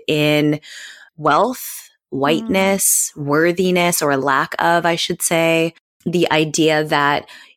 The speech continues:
Speaker 1: you know, one way is the ultimate way to be well over another is another thing that always baffled me, because we are all so individually unique. The idea that wellness is one size fits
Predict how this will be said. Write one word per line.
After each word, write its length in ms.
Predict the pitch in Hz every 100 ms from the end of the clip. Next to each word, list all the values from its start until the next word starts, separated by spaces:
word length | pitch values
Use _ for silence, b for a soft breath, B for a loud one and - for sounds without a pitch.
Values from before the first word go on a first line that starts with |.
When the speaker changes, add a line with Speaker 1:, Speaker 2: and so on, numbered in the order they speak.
| -
Speaker 1:
you 140 | 160
know, 260 | 160 147 139
one 480 | 135 151 160 165 165
way 360 | 160 160 160
is 300 | - 156 143
the 280 | 135 160 165 160
ultimate 480 | 151 143 170 170 -
way 260 | 160 170
to 160 | 175 196
be 180 | 180 180
well 560 | 160 160 170 190 202 -
over 320 | - 151 151
another 680 | 143 135 135 156 170 196 202
is 140 | - 151
another 340 | 151 143 147
thing 320 | 160 175 170
that 220 | 165 156 - _ _
always 300 | 160 160 160
baffled 420 | - 131 139 180 180
me, 180 | 190
because 340 | 185 170 - 151
we 140 | 151
are 160 | 151 -
all 360 | - 147 151 156
so 680 | - - 151 147 147 147 147 B B B B B B _
individually 960 | 180 190 208 175 170 185 170 165 165 156
unique. 840 | 147 147 151 139 143 147 202 220 -
The 160 | 170
idea 400 | 160 156 147 147
that 200 | 151 151
wellness 540 | 127 143 143 147 147 -
is 140 | 147
one 280 | 143 143 143
size 380 | 139 139 139 -
fits 300 | - 135